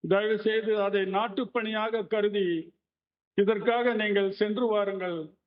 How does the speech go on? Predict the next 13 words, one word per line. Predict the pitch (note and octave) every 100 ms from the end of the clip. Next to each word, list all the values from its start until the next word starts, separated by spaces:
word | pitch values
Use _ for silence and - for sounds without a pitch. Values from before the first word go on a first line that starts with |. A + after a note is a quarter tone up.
| _ _ _ _ _
உங்களுடைய | F#3+ G#3 G#3+ G#3 G3+ G3+
பயண | G3+ G#3+ A#3+ B3
ஏற்பாடுகளை | G#3+ A3 G#3+ A3+ G#3+ G#3 G3+
எல்லாம் | G3+ G3+ G#3 G3+ G3+ _ _ _
நான் | F#3 F#3+ G3 F#3+ F3+
செய்து | - A3+ A#3+
கொடுக்கின்றேன்" | A#3+ G#3+ G#3 G3+ G3 G3 G3
என்று | F#3 F3+ F3+
கூறி, | G3 G#3 A#3 G3+ - _ _ _ _ _ _ _ _ _ _
நான் | F#3 G#3 G#3
அந்த | G3+ G3
பயணத்தை | G3 G#3+ A3+ A3 A3 G3+
மேற்கொண்டு | G3+ G#3 G#3 G#3+ G#3 A3+ A3 A3